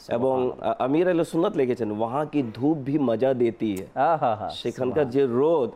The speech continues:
Speaker 2: হ্যাঁ।
Speaker 1: সেটিও মনে করেন একটা স্বাদ উপলব্ধি
Speaker 2: স্বাদ
Speaker 1: হয়।
Speaker 2: উপলব্ধি হয়।
Speaker 1: এবং আল্লাহ তাআলা সে রোদের মধ্যেও বরকত রেখেছেন।
Speaker 2: জি।
Speaker 1: অনেক রোগ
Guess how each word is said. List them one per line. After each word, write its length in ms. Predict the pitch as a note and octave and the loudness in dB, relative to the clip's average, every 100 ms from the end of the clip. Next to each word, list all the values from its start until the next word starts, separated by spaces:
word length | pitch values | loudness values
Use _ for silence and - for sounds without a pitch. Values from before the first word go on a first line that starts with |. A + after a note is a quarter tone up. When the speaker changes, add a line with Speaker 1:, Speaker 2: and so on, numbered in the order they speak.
| - - | -12 -12
Speaker 2:
হ্যাঁ। 220 | A2+ G#2 | -6 -2
Speaker 1:
সেটিও 520 | G2+ C#3 - G3+ C3+ C#3 - - | -2 0 2 4 2 0 -8 -6
মনে 220 | B2 C3 | 0 0
করেন 240 | C#3+ D3 C#3+ | 2 2 0
একটা 200 | - F#3 | -2 -4
স্বাদ 400 | - - G3+ E3+ | -4 -2 0 0
উপলব্ধি 360 | D#3+ D#3+ C#3 | 2 2 2
Speaker 2:
স্বাদ 140 | A#2 C3+ | 2 0
Speaker 1:
হয়। 240 | A2+ A2 | 0 -2
Speaker 2:
উপলব্ধি 380 | G#2+ F#2+ F#2 F#2+ | -2 -6 -6 -4
হয়। 80 | A#2 | -2
Speaker 1:
এবং 420 | A#2 C3+ C3+ C3+ - | 0 2 2 2 0
আল্লাহ 280 | A#2+ D3 D3+ | 0 0 0
তাআলা 480 | C#3+ C3+ C#3+ D3 - - - | 0 2 4 2 -2 -12 -20
সে 320 | - - F#3 D#3+ | -14 -2 2 4
রোদের 360 | D3 D3+ F#3+ | 4 4 2
মধ্যেও 340 | F3 E3 A3 G3+ | 2 2 4 4
বরকত 400 | D#3 C3+ - A2+ | 2 0 0 0
রেখেছেন। 460 | A2+ A2+ G#2+ G#2 | 0 0 -2 -2
Speaker 2:
জি। 80 | G2+ | 0
Speaker 1:
অনেক 280 | F3 F#3+ E3 | 0 0 2
রোগ 340 | D3 D3 C#3+ | 2 2 0